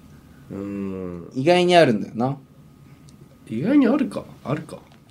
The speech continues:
Speaker 2: あるよ。だって俺が一回拒否してんだもん。
Speaker 1: そうだな。
Speaker 2: 伊吹とよへに入るの。<laughs> 伊吹とよへに入るの拒否してたのは、その、その時に、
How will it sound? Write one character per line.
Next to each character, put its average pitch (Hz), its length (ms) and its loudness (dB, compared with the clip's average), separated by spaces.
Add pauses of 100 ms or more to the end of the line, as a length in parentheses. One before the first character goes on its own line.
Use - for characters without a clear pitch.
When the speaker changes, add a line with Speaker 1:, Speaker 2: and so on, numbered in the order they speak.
(220)
Speaker 2:
あ 208 140 6
る 160 80 4
よ。 104 160 2
だ 127 120 0
っ 135 60 -6
て 131 80 0
俺 131 160 4
が 160 60 4
一 143 140 -2
回 156 480 6
拒 214 120 0
否 185 80 0
し 131 100 -4
て 113 100 2
ん 101 60 0
だ 85 80 -2
も 78 60 -6
ん。 65 140 -10 (360)
Speaker 1:
そ - 200 -12
う 95 60 -8
だ 98 100 -16
な。 95 140 -12
Speaker 2:
伊 123 80 4
吹 117 220 0
と 117 100 4
よ 110 60 4
へ 107 100 -2
に 101 100 -4
入 113 260 4
る 95 120 -2
の。 - 100 -10 (480)
<laughs> - 460 -20
伊 185 60 -4
吹 180 100 -4
と 180 80 2
よ 170 60 6
へ 170 60 4
に 165 80 2
入 190 240 8
る 170 80 4
の 165 140 4
拒 214 140 2
否 214 160 4
し - 200 -4
て 190 520 6 (480)
た 208 120 4
の 226 140 6
は、 254 380 6 (420)
そ 190 140 2
の、 202 60 6
そ 285 120 6
の 339 160 8
時 403 320 4
に、 339 480 8